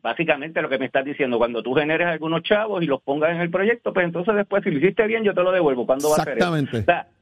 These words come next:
Speaker 1: este, es-, es-, eso tampoco es una fórmula adecuada de, de fiscalización. Eso es sencillamente ponerme y decirte, "Mira, mira, yo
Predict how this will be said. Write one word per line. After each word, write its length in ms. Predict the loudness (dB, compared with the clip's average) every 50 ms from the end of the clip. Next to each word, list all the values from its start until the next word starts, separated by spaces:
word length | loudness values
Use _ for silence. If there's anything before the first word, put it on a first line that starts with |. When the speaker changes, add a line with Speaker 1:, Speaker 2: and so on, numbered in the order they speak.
| _ _ _
Speaker 1:
este, 480 | -4 -4 -4 -2 _ -4 -4 -2 -2 -4
es-, 120 | -4 -4 _ _
es-, 200 | -4 -4 -4 -4 -2
eso 340 | -2 -2 -2 0 -2 -4 0
tampoco 500 | 0 -2 -2 -2 -6 _ -6 -4 -2 -2
es 60 | -2
una 220 | 0 0 -2 -2 0
fórmula 380 | -2 -2 0 2 2 2 2
adecuada 580 | 2 -2 -4 0 0 0 0 2 0 0 -2 -2
de, 220 | -2 -6 -6 -6 -8
de 160 | -6 -6 -6
fiscalización. 760 | -6 -6 -8 _ -4 -4 -4 -4 -8 -12 -12 -10 -12 -12 -12 -10 -8
Eso 280 | -8 -4 0 2 2
es 220 | 4 2 0 -2 _ _ _ -20 -20 _ _
sencillamente 640 | -4 -2 0 2 2 2 2 2 -2 0 -2 -2 -2
ponerme 400 | 0 -2 -2 -2 -2 -2 0 2
y 40 | 2
decirte, 380 | 2 2 0 -4 0 0 2
"Mira, 240 | 2 2 0 -2 -4
mira, 260 | -4 -4 0 0 0 0
yo 240 | 2 0 0 0